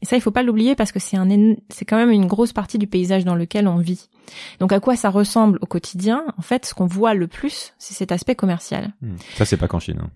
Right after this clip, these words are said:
Speaker 1: Et ça, c'est pas qu'en Chine. Si vous avez, euh, si vous avez Alexa ou, euh, Hello Google, euh, ce genre de choses, c'est quand même des instruments qui vous écoutent toute la journée. Euh, et, euh,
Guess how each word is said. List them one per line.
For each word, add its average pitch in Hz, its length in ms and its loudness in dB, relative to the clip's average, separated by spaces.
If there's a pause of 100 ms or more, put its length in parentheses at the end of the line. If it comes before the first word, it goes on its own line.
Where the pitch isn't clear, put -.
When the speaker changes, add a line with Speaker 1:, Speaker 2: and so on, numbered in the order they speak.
Speaker 1:
Et 202 60 -4
ça, 240 100 4
c'est 220 120 2
pas 202 100 4
qu'en 233 140 2
Chine. 220 280 2
Si - 140 -6
vous 185 220 2
avez, 214 400 4
euh, 165 640 2
si - 140 -10
vous 180 120 0
avez 180 180 4
Alexa 208 640 2
ou, 175 140 2
euh, 156 200 0
Hello 170 180 0
Google, 185 460 0
euh, 147 380 -2 (140)
ce 170 140 -10
genre 160 100 -6
de 165 80 -4
choses, 285 180 -2
c'est - 120 -6
quand 175 100 -2
même 190 140 2
des 170 80 0
instruments 202 380 -2
qui 196 120 -10
vous 165 200 -4
écoutent - 360 -4 (120)
toute - 180 -4
la 196 100 2
journée. 180 360 -2 (920)
Euh, 165 520 2 (340)
et, 185 380 0 (160)
euh, 160 180 -4